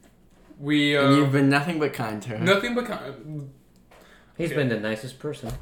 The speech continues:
Speaker 2: Except,
Speaker 1: Okay.
Speaker 2: except, mm, maybe one time.
Speaker 3: Maybe to the point where you even
Speaker 2: Oh, yeah, that was, yeah, Sarah was up there, and Sarah was on the podcast.
Speaker 1: Yes, sir. <laughs> Um, yeah, um, but, yeah, after that, we went home. I,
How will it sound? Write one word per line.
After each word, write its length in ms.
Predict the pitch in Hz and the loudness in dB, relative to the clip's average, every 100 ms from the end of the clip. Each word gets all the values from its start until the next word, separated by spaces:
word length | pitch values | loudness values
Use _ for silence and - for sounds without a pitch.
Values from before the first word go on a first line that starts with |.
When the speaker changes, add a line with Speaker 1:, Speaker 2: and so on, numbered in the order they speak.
| - - - | -14 -20 -8
Speaker 2:
Except, 300 | 147 135 135 | -2 -2 -4
Speaker 1:
Okay. 100 | 131 | -8
Speaker 2:
except, 460 | - 143 135 - | -4 -4 -4 -12
mm, 360 | 156 147 147 143 | -10 -6 -4 -4
maybe 220 | 147 135 | -2 -2
one 240 | 123 107 | -4 -6
time. 260 | 98 104 127 | -8 -12 -8
Speaker 3:
Maybe 200 | 127 135 131 | -6 -4 -6
to 140 | 120 | -8
the 60 | 113 | -6
point 300 | - 123 110 | -4 -4 -2
where 180 | 107 - - - | -6 -6 -16 -14
you 180 | 117 110 | -10 -8
even 200 | 107 104 | -8 0
Speaker 2:
Oh, 280 | 143 190 208 | 4 8 10
yeah, 200 | 226 226 | 10 8
that 100 | 160 | 6
was, 120 | 151 143 | 2 0
yeah, 260 | 156 170 143 | -2 0 0
Sarah 400 | - 160 180 175 | 0 2 4 4
was 140 | 147 | 2
up 140 | 131 - | 0 -2
there, 140 | 107 | -6
and 120 | 104 98 | -6 -2
Sarah 160 | 135 | 0
was 100 | 127 117 | 0 -2
on 80 | |
the 80 | 104 | -10
podcast. 460 | - - - - - _ 185 | -10 -10 -12 -16 -20 _ -10
Speaker 1:
Yes, 220 | 160 156 | -8 -6
sir. 180 | 170 170 - - - - | -4 -4 -6 -14 -16 -14
<laughs> 120 | 180 - - - - - - - _ - - _ - - - 233 220 214 | -14 -16 -20 -20 -20 -20 -20 -20 _ -20 -20 _ -20 -16 -10 -6 -6 -4
Um, 220 | 185 180 | -2 2
yeah, 220 | 170 - 160 | 2 2 2
um, 320 | 165 156 - - _ - _ _ _ _ - | 0 0 -6 -20 _ -20 _ _ _ _ 0
but, 380 | 160 156 - - | 4 4 0 -4
yeah, 220 | 170 156 | 2 4
after 160 | 160 147 | 4 2
that, 320 | 147 147 143 | 4 4 2
we 80 | 147 | -4
went 180 | 147 147 | -6 -6
home. 280 | 139 143 - _ _ _ _ _ - | -6 -8 -12 _ _ _ _ _ -2
I, 560 | 151 143 143 143 139 | 2 4 4 2 -2